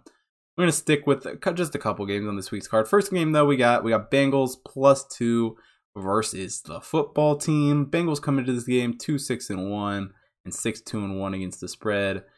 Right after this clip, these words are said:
Um, Washington, on the other hand, two and seven on the year and three five and one against the spread. You know, these teams are pretty similar, um,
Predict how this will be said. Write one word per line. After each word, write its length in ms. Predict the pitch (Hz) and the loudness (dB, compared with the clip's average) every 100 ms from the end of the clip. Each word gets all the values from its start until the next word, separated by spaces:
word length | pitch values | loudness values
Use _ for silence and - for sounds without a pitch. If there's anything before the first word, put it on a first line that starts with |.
| _ _ - | _ _ -8
Um, 280 | 98 95 | -4 -2
Washington, 580 | 95 104 104 - 95 95 | 0 2 2 0 -8 -6
on 120 | 90 | -6
the 100 | 90 | -6
other 160 | 90 87 | -6 -6
hand, 260 | 90 90 - | -8 -10 -2
two 200 | 160 151 | 2 2
and 100 | - | 2
seven 340 | 127 113 113 | 2 2 2
on 140 | 110 | -2
the 100 | 104 | -4
year 340 | 98 98 98 98 | -4 -2 -2 -4
and 240 | 80 90 | -6 -10
three 220 | - 104 | -8 -8
five 320 | 92 90 90 87 | -6 -4 -4 -6
and 140 | 90 | -8
one 120 | 95 | -8
against 240 | 95 90 - | -8 -10 -12
the 80 | |
spread. 360 | 92 - 95 92 101 _ _ _ _ _ _ _ _ _ _ _ - 127 | -12 -4 -2 -2 -6 _ _ _ _ _ _ _ _ _ _ _ -8 0
You 80 | |
know, 100 | 139 | 2
these 160 | 143 147 | 2 2
teams 400 | 226 220 190 - _ _ _ _ _ - | 2 2 0 -6 _ _ _ _ _ -10
are 80 | - | -6
pretty 280 | - 330 202 | 0 2 0
similar, 800 | - 143 127 117 117 110 107 117 | 2 2 4 4 6 6 4 2
um, 520 | 113 107 104 101 | 4 2 0 -8